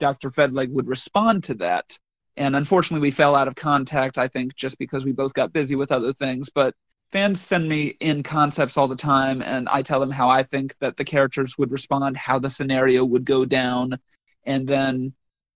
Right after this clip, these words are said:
if it works, then it works. And I just add it into the, uh, Fedleg expansion.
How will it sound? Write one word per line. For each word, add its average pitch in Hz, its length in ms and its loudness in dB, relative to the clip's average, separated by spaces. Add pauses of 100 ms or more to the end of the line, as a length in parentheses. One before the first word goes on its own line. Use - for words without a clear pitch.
(540)
if 143 240 0
it 139 160 2
works, 160 500 2
then 156 460 0 (100)
it 160 160 4
works. 185 360 2
And 135 100 -2
I 135 80 0
just 135 300 -6
add 135 180 2
it 151 100 0
into 147 280 -2
the, 143 360 0 (380)
uh, 139 280 -2 (100)
Fedleg 147 340 2
expansion. 147 680 -6